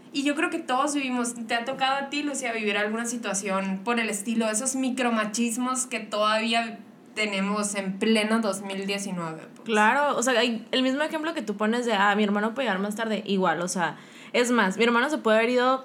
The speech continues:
Speaker 2: a Quino, o sea, o a donde se le pegue la gana, pero, pues, a él le vale, pues, no lo cuestionaban y era como que yo, "Voy a ir a la esquina", "No", ¿sabes? Y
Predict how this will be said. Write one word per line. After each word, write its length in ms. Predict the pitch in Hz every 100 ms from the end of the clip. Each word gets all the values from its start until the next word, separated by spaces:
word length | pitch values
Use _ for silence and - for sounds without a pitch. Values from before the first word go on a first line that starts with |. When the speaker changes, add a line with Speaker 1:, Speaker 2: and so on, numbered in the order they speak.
| -
Speaker 2:
a 240 | 233 214 214
Quino, 520 | 240 254 254 247 233
o 60 | 233
sea, 280 | 214 196
o 140 | 196 202
a 100 | 202
donde 300 | 202 196 190
se 220 | 196 185 185
le 140 | 220
pegue 260 | 214 247 294
la 120 | 226
gana, 480 | 233 254 214 165 208
pero, 260 | 233 208 196 - - -
pues, 160 | 220
a 80 | 220
él 80 | 208
le 100 | 226
vale, 220 | 247 269
pues, 140 | 233 226
no 80 |
lo 100 | 214
cuestionaban 520 | 214 208 202 202 202 196
y 100 | 185
era 140 | 196
como 240 | 196 190
que 180 | 190 175
yo, 240 | 175 175 165 - - - - -
"Voy 160 | 240
a 20 |
ir 40 | 262
a 20 |
la 60 | 277
esquina", 340 | 233 226 208 202
"No", 320 | 311 320 214 -
¿sabes? 480 | - 233 240 208 208
Y 720 | 233 240 233 220 220 208 208